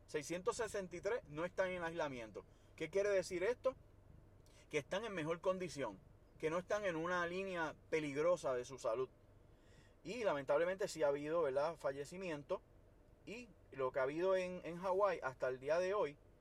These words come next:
han sido diecisiete. Diecisiete. Puerto Rico tenemos ciento quince. Al decir diecisiete en Hawái y que se ha mantenido desde el lunes,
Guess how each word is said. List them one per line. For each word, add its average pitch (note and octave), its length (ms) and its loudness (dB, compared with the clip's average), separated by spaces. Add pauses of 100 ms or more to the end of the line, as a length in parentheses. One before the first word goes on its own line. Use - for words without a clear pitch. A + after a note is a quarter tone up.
(160)
han C#3+ 160 0
sido G3+ 320 0
diecisiete. B2 720 -4 (640)
Diecisiete. E3 800 -2 (640)
Puerto D3 320 2
Rico E3+ 260 0
tenemos F#3 380 0
ciento F3 340 -2
quince. E3 400 -6 (1300)
Al C3 180 0
decir C#3 320 -4
diecisiete G3 840 0
en F3 100 -4
Hawái C3+ 440 2 (600)
y C#3+ 80 -8
que D3 180 2
se - 80 -4
ha D#3 60 2
mantenido F#3 560 2
desde F3+ 240 6
el C#3 120 0
lunes, D#3 320 -4